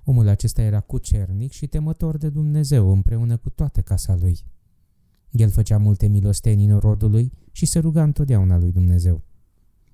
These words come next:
Pe la ceasul al nouălea din zi,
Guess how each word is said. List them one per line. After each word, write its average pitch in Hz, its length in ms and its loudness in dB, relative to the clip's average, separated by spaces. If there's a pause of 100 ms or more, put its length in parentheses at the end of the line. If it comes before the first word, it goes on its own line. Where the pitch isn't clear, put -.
(640)
Pe 107 100 0
la 90 140 0
ceasul 160 440 -4
al 104 140 0
nouălea 101 440 2
din 117 240 2
zi, 165 240 -2